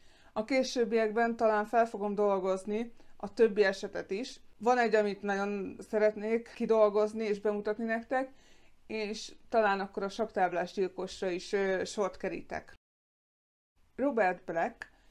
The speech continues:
ezerkilencszáznegyvenhétben Skóciában született, ő egy skót sorozatgyilkos és gyermekmolesztáló. Elrabolt, megerőszakolt és meggyilkolt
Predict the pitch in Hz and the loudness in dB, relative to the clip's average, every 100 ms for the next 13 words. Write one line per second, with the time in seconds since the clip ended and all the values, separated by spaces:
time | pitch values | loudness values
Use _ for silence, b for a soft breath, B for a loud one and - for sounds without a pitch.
0 | b - 254 269 233 233 190 185 185 208 | b -4 0 0 0 -2 -8 -8 -8 -6
1 | 180 160 180 180 196 208 233 - 269 269 | -6 -8 -8 -6 -4 -4 -4 -6 -6 -4
2 | - 165 160 156 - 180 165 - 262 269 | -2 -2 -2 -6 -6 -6 -4 -4 -6 -6
3 | - _ - - 208 180 - 202 - - | -20 _ -12 -4 -2 -2 -8 -6 -6 -8
4 | - - 226 254 262 240 233 208 165 - | -8 -2 -2 0 -2 0 0 0 -6 -8
5 | - 185 165 160 147 156 170 156 - - | -8 -6 -2 -2 -2 -10 -8 -8 -10 -6
6 | 170 160 165 b b 247 285 202 180 - | -6 -6 -10 b b 2 4 2 0 -2
7 | 190 190 190 220 269 285 - 220 - 233 | -6 -2 -2 -4 -8 -10 -10 -12 -8 -6
8 | 240 175 165 - 214 | -4 -6 -6 -2 -4